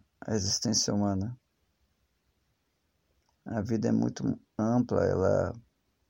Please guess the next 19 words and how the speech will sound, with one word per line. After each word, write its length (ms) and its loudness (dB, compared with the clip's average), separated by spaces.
é 40 2
muito 260 2
dinâmica 520 2
para 260 4
vivermos 640 0
apenas 400 0
nosso 540 -2
individualismo 1160 0
segregador. 880 0
Olhemos 400 0
para 240 0
o 40 0
próximo 640 0
e 300 -4
que 100 -14
deles 340 2
façamos 460 0
uma 100 0
reflexão 720 0